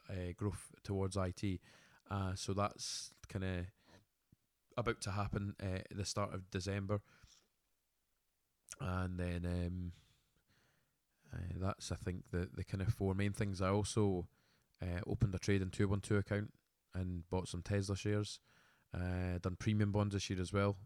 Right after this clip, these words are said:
which I think was another, I know I'm not talking about the last month of the year, but just kinda summarising all the other things.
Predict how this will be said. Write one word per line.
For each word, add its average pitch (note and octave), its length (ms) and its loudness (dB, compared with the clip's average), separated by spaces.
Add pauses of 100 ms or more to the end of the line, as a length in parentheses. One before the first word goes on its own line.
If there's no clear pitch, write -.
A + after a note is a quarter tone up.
which - 80 -8
I - 100 0
think F2+ 200 -4
was F2+ 160 -4
another, F#2+ 420 2
I F#2+ 80 -2
know F#2+ 240 0
I'm G2 220 -6
not G2+ 160 -2
talking G2 260 -2
about F#2+ 80 -2
the F#2+ 60 0
last F#2 240 0
month G2+ 160 -2
of - 40 -14
the G2 60 0
year, F#2 160 0
but F2 140 -4
just F#2 160 -4
kinda F2+ 160 -4
summarising G2 580 0
all F#2 100 -2
the F#2 60 -4
other F#2 140 -4
things. F2+ 360 -4